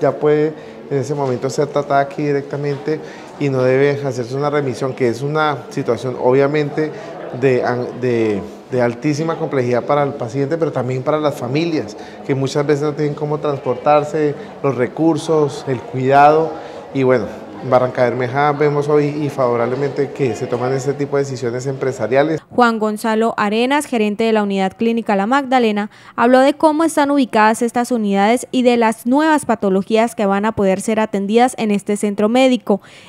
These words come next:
Speaker 2: Esto permitirá menos mortalidad en Barranca Bermeja, ya que se podrán controlar enfermedades cardiovasculares.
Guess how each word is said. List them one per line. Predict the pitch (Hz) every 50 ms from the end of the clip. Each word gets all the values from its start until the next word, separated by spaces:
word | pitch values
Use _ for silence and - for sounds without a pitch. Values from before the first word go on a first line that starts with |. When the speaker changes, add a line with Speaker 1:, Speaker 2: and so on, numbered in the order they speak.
| -
Speaker 2:
Esto | - 285 294 294 - 330 311
permitirá | - 277 254 240 226 220 - - 226 214 220 226 233
menos | 233 240 254 277 311 311 - 285
mortalidad | 262 247 240 - 226 214 196 202 202 208 208 208 240
en | 240 240
Barranca | 226 220 220 208 202 - 196
Bermeja, | 196 208 240 269 277 269 262 254 240 233 233 - - - - -
ya | 220 254 262
que | 262 - 311
se | - 302 285
podrán | - 247 226 220 214 220 220
controlar | 226 - 262 262 247 - 226 208 208 208 214 247
enfermedades | 254 247 - 240 214 214 202 202 196 190 196 208 214 -
cardiovasculares. | - 220 214 208 202 214 208 208 208 202 - - 220 208 196 180 170 175 185 - - -